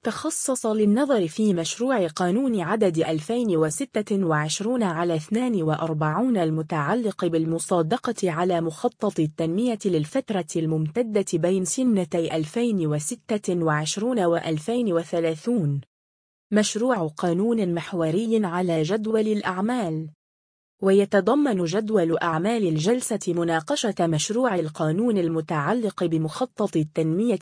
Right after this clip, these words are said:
الجديد، الذي يمثل إحدى الوثائق التوجيهية الأساسية للسياسات العمومية خلال السنوات الخمس المقبلة، باعتباره يحدد التوجهات الكبرى للدولة في مجالات التنمية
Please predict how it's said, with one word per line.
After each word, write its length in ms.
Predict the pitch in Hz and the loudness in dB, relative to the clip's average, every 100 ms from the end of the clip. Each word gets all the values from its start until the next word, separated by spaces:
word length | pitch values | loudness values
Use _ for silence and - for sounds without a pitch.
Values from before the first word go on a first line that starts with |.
| 170 | -2
الجديد، 800 | 151 165 156 190 247 254 208 202 _ - | -2 0 -2 -2 -2 -2 -6 -12 _ -4
الذي 580 | 214 208 269 233 233 202 | 0 4 2 2 0 2
يمثل 560 | 185 240 - 226 185 175 | 2 0 -2 -2 0 0
إحدى 280 | 233 196 185 | -4 0 0
الوثائق 680 | 165 160 156 240 - 190 185 | 2 0 0 -4 -4 -6 -6
التوجيهية 800 | 156 170 156 147 156 226 247 208 | -4 -2 0 0 -2 0 0 0
الأساسية 760 | 180 170 165 175 160 - 247 214 - | -2 -2 -2 -2 -2 -2 0 0 0
للسياسات 880 | 196 165 - 185 165 156 233 247 185 | 0 0 -2 0 0 0 -2 -2 0
العمومية 800 | 165 160 175 190 185 254 247 | 0 0 2 2 2 2 0
خلال 440 | 196 - 180 214 214 | -2 -2 0 2 0
السنوات 720 | 170 - 180 156 170 247 196 | -2 -2 0 2 2 0 -2
الخمس 440 | 165 - 240 - | -4 -4 -4 -2
المقبلة، 640 | 165 165 247 202 214 208 226 _ - | -2 -2 -4 0 2 2 0 _ -8
باعتباره 840 | 185 196 208 208 185 269 294 208 | 0 0 0 0 2 4 2 2
يحدد 680 | 196 180 160 - 262 220 196 | 0 2 0 0 -4 -2 -2
التوجهات 920 | 165 156 175 170 156 151 160 233 240 | -2 0 4 4 4 0 0 0 0
الكبرى 540 | 170 151 240 220 220 196 | -2 -4 0 2 4 2
للدولة 540 | 170 151 202 247 226 | 0 0 0 2 0
في 360 | 202 185 - 175 | 0 -4 -2 -2
مجالات 680 | 165 160 160 156 240 233 | 0 2 2 2 2 0
التنمية 540 | 185 156 170 185 233 | -4 -2 -2 0 2